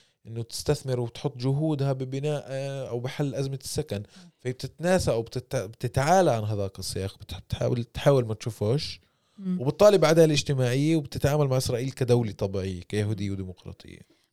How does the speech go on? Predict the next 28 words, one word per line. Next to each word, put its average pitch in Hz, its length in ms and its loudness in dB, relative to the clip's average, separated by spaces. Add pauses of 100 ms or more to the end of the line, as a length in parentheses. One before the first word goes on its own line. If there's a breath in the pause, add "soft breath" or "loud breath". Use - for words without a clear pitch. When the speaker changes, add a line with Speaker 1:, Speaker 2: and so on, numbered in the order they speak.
Speaker 2:
بهذا 226 240 2
السياق 214 440 0
بدي 185 200 -4
أقول 202 200 -2
لك 185 440 -6
طارق، 196 260 2
طبعًا 214 400 0
هم 214 240 2
كشعب، 180 600 0 (340)
آم، 170 500 2 (680 loud breath)
يعني 180 220 4
هم 196 180 6
بيشوفوا 185 380 0
كمان 180 300 2
نظرتهم 175 520 0
لدولتهم 170 500 0
مختلف 170 400 -2
عن 165 100 -2
كيف - 240 -6
إحنا 175 200 -2
منشوفها، 202 540 2
وبالتالي 196 480 2
كأنه 190 300 -2
احتجاجهم 185 600 2
هو 190 80 2
كمان 220 460 2 (800 loud breath)
يعني 196 300 2
ل-، 196 140 0